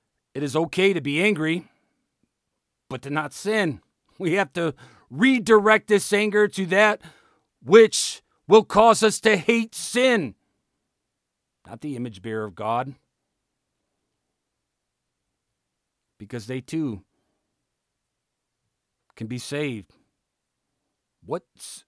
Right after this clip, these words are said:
who, which one of you have not committed a sexual sin, whether it even been a sexual impure thought of your mind?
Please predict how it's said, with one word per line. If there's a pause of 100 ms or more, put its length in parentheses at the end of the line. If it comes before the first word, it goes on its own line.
who,
which
one
of
you
have
not
committed
a
sexual
sin,
whether
it
even
been
a
sexual
impure
thought
of
your
mind?